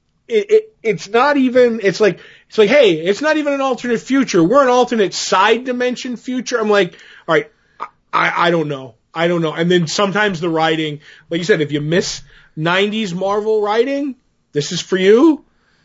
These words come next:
I don't miss nineties Marvel writing. I tried it because we did it for the show. Um, I think, you know, Rob was, you know, the okayest of his art I've ever seen.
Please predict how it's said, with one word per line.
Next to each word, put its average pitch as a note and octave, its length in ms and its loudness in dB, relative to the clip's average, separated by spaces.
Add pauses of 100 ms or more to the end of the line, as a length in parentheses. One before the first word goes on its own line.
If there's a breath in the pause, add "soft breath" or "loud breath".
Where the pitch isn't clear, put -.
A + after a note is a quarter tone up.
(260)
I E3 260 2
don't F3 440 0
miss D#3 320 -4
nineties C#3+ 400 -4
Marvel C3+ 300 -6
writing. C#3 320 -2
I C#3+ 100 2
tried F3 360 2
it G3 160 2
because E3 360 -4 (340 loud breath)
we E3+ 120 -2
did D#3+ 180 2
it D#3+ 60 -2
for D#3+ 160 -8
the D3+ 80 -4
show. A3+ 640 4 (340 soft breath)
Um, D3+ 540 -2
I D#3 160 0
think, D#3+ 360 -2
you E3 60 2
know, C#3+ 280 -2 (640 soft breath)
Rob D#3+ 520 2
was, C#3+ 760 -4 (100)
you E3+ 320 -8
know, C#3+ 220 2
the C#3+ 220 -2
okayest F3+ 880 2
of F3 160 -4
his F3 160 -2
art F3+ 320 0
I've E3+ 180 0
ever F#3+ 220 0
seen. G#3 540 -6